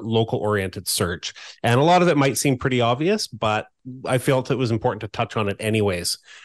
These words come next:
Um, so s-, we'll start at the top because that's easiest. <laughs> Um, uh, so first of all, be sure that your complete business address is on your website. And I know that sounds super obvious, and I see it all the time when it is not.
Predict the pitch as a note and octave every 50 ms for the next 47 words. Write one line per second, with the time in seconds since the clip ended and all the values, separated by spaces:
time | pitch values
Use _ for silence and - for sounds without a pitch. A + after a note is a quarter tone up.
0 | - _ _ _ - G#2+ G2+ G2+ G2+ G2+ E2+ - - - - D#3+ D#3+ E3+ D#3 A2+
1 | - _ _ _ - A2 - - - - C3 A#2 A2 - - C3+ C3 A#2+ G2+ G2+
2 | G#2+ - - B2 B2 C#3+ - - B2 A2+ - A2+ G#2 G2 G#2+ G#2+ G2 - - A#2
3 | A2+ G#2+ A#2+ B2+ B2 A#2+ - - - - F3+ F#3+ - - G3+ - D#3+ - _ _
4 | - - - - - - F3+ E3+ C3 - D3+ C#3 C3+ C#3 C#3 C3 - C#3+ - -
5 | F3+ D#3+ - G3+ G3 - - F#3+ E3 C#3+ - E3 D3 - - G#3+ A#3 A3+ G#3+ D3+
6 | D3+ D3 C#3 - C3+ B2+ - - D#3+ E3+ F3+ - - B2+ G#2+ C3+ C3+ C3 - C#3+
7 | C3 - - A#2 A#2 A#2 G#2 - A#2 A2+ A2+ A2+ - - - - _ _ _ _
8 | _ _ _ _ _ _ _ - A#2+ A2 - C3 B2+ B2+ B2+ A#2+ A2 G#2+ G#2 F#2+
9 | - - - F2+ F2+ - G#2+ A2+ G#2+ A2+ A#2+ C3+ D3 D#3 D3 - - - C#3 C3
10 | B2+ - - - - - E3 E3 - D3 C3 B2+ B2+ A#2+ C3 B2+ A#2+ - - -
11 | - A2+ A2 A2 G2+ - - A2+ - - B2+ D3 E3+ D#3+ D3 - - C3 B2+ B2+
12 | B2+ B2+ - - B2+ A#2+ A#2+ A#2 A2 A2+ A2 A2 G2 G2 G#2+ G2+ F2+ E2+ - -